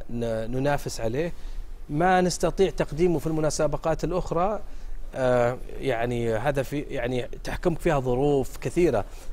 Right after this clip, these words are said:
إصابات لا قدر الله، آم، آه، عوامل أخرى. يمكن أنت تركز على الدوري وما توفق، وفي بطولة أنت ما ركزت عليها وتاخذها.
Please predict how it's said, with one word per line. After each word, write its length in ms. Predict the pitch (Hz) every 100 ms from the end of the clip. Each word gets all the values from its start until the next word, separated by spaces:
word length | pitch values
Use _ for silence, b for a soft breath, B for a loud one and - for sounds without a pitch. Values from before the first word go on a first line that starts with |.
| - 143
إصابات 520 | - 131 139 131 135
لا 100 | 113
قدر 400 | 120 120 120 113
الله، 360 | 110 139 139
آم، 1000 | 135 - - - - 123 120 113 113 113 107
آه، 480 | 113 107 110 -
عوامل 460 | 117 143 175 175 165
أخرى. 380 | 175 - 110 98 - B B
يمكن 360 | 170 214 - 202
أنت 180 | 208 180
تركز 460 | 170 196 - 160
على 160 | 147 156
الدوري 340 | 139 139 135
وما 140 | 151 165
توفق، 400 | - 147 - 160 -
وفي 200 | 143 180
بطولة 340 | 170 175 165
أنت 160 | 156 -
ما 80 | 160
ركزت 320 | 170 185 156
عليها 180 | 135 151
وتاخذها. 540 | - 139 156 113 92